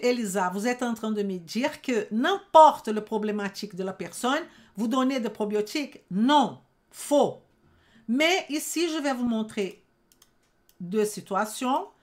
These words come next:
Ici, on a la santé. Ici, on a les microbiotes intestinales. De ce côté-là, on a la maladie intestinale. On peut passer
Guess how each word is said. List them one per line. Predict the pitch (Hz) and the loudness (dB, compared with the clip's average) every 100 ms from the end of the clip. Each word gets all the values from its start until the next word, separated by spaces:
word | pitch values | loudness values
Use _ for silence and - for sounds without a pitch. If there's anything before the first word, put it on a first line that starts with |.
| _ _ - | _ _ -6
Ici, | 294 320 - 269 247 | -4 -4 -2 -2 -2
on | 226 214 | -2 -2
a | 196 180 | -4 -6
la | 190 185 | -4 -4
santé. | - 226 202 208 247 247 415 - _ _ - _ - | -4 -4 -4 -4 -6 -4 -6 -12 _ _ -20 _ -2
Ici, | 349 349 - 285 240 - | -2 -2 -2 0 0 -4
on | 233 226 | -4 -2
a | 214 202 | -2 0
les | 202 | -2
microbiotes | 208 214 226 202 196 175 165 - - | -2 -4 -4 -2 -2 -4 -6 -10 -10
intestinales. | 240 240 226 214 208 - 202 185 185 202 302 - _ 220 | -4 -4 0 -2 -2 -4 -4 -2 -2 -2 -4 -10 _ -2
De | 320 | 0
ce | 392 339 | 2 0
côté-là, | 311 277 277 247 233 247 311 | 0 -2 -2 -4 2 2 2
on | 285 | 0
a | 262 | 0
la | 262 | 2
maladie | 262 254 240 208 180 240 359 - | 2 2 0 -2 -4 0 0 0
intestinale. | 208 208 196 - 180 123 - - | -6 -4 -6 -6 -10 -10 -16 -10
On | 233 226 | -6 -4
peut | 277 | -4
passer | - 269 262 - 214 170 135 | 0 0 0 -2 -2 -2 -8